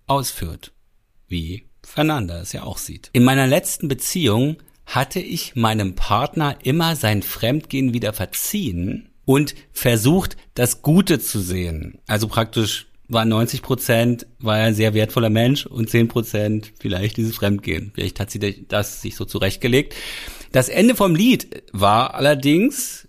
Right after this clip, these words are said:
dass er mir noch viel öfter fremdgegangen ist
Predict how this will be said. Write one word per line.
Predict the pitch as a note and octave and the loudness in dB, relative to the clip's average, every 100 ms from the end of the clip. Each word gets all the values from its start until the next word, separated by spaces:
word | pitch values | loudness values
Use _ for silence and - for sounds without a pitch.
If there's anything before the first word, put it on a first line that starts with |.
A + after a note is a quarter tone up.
| - | -6
dass | A2+ C3 - | 0 0 0
er | C#3+ | 0
mir | C3 C3 C#3+ | 4 4 4
noch | B2 | 2
viel | - A#2+ G#2 | 0 -2 0
öfter | - A3 - G#2+ | 0 -2 -4 -4
fremdgegangen | - G#2+ G#2+ - G#2 G2+ F#2 F2+ | -2 0 0 0 -4 -2 -2 -4
ist | - A#2 - - - | -4 -6 -6 -12 -18